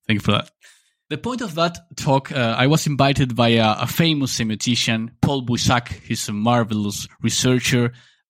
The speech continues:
uh, a very insightful theoretician of behavior, especially in the evolutionary sense of behavior.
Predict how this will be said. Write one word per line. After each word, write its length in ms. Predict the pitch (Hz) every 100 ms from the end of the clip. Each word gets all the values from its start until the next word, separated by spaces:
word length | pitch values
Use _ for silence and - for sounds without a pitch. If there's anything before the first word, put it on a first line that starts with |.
| _
uh, 280 | 120 107 -
a 40 | 120
very 260 | 113 143
insightful 760 | 127 - - 131 127 - 113 107 _ _ -
theoretician 640 | 123 110 123 - 139 127
of 200 | 123 117
behavior, 540 | 127 - 127 127 127 127
especially 540 | - - - 127 117
in 100 | 107
the 100 | 110
evolutionary 540 | 107 113 131 - 123
sense 380 | 117 - 120 120
of 140 | 117 -
behavior. 460 | 123 123 117 120